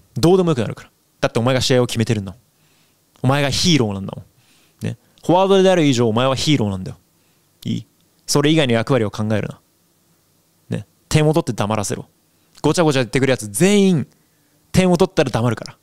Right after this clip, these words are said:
ら。うん。結果で示せ。いい？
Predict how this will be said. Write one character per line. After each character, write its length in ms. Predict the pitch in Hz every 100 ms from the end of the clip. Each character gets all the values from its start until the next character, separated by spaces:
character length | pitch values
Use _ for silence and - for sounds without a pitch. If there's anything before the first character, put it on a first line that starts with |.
| _ _ _ _ -
ら。 80 | 123
う 40 |
ん。 80 | 87 _ _ _ _ _ _ _ _
結 200 | 160 -
果 120 | -
で 80 | 151
示 260 | 143 123 110
せ。 140 | - _ _ _ _ _ _ _ _ _ _ _ -
い 60 |
い？ 60 | 127